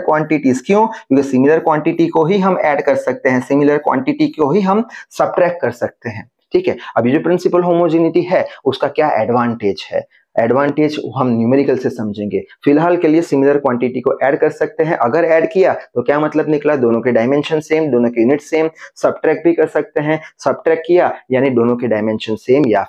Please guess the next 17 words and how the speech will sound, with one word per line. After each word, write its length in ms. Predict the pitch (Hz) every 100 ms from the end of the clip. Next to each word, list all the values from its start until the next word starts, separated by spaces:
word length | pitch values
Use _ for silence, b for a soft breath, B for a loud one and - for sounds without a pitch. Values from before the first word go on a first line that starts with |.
| -
फिर 260 | 165 - _ 110
unit 460 | 117 117 196 190 -
same। 320 | - 120 92 - b -
अब 100 | 143
इसका 480 | - _ - 165 147 - -
application 560 | 131 180 180 170 180 165
देख 180 | 160
लेते 180 | 170 160
हैं, 100 | 175
कहाँ 240 | 175 123 147
काम 260 | 147 156
आता 220 | 147 143 143
है। 140 | 156 156 B B -
तो 60 |
numerical 380 | 151 170 196 190
लिखा 280 | 127 120 120
है 180 | 143